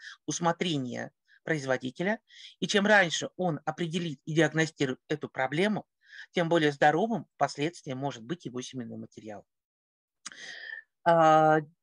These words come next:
диагностика грибных заболеваний, с одной стороны, проще, потому что чаще всего мы видим проявление её на клубнях, но осложняется тем, что мы можем перепутать патогены.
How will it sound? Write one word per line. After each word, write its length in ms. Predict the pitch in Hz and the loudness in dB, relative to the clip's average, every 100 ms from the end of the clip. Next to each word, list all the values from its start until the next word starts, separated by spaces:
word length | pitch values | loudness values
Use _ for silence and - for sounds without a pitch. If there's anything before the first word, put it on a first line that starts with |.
| _ - | _ 0
диагностика 600 | 202 196 254 339 262 208 | 2 4 2 2 0 -2
грибных 480 | 175 185 190 214 180 | -2 -6 -4 -2 -2
заболеваний, 720 | 170 160 170 175 247 339 254 | -2 0 -2 2 2 2 0
с 80 | 175 | -2
одной 260 | 165 208 | -4 -6
стороны, 340 | 214 165 160 156 | -4 -4 -4 -6
проще, 400 | - 262 339 180 | -2 -2 -2 -6
потому 380 | 147 156 170 170 | -6 -4 -4 -6
что 200 | - 143 - - - | -4 -4 -6 -16 -4
чаще 320 | 196 196 170 | 0 0 -2
всего 300 | - 175 170 | -4 -4 -2
мы 140 | 160 | -4
видим 260 | 165 165 139 | -4 -6 -6
проявление 640 | 151 160 156 160 143 139 131 | -2 -4 -4 -4 -4 -6 -6
её 200 | 160 156 | -4 -4
на 180 | 135 143 | -4 -6
клубнях, 520 | - 135 127 143 190 - - - - | -8 -14 -10 -4 -4 -4 -14 -14 0
но 340 | 202 226 135 - | 4 6 4 -2
осложняется 640 | 170 - 202 175 185 151 170 | -2 2 2 2 -2 -2 -4
тем, 220 | 320 330 | -4 -6
что 140 | - | -6
мы 140 | 151 180 | -6 -2
можем 300 | 269 226 151 | -2 -4 -8
перепутать 480 | 139 143 - 127 - | -10 -12 -12 -14 -12
патогены. 520 | 139 131 123 110 104 | -10 -10 -10 -14 -16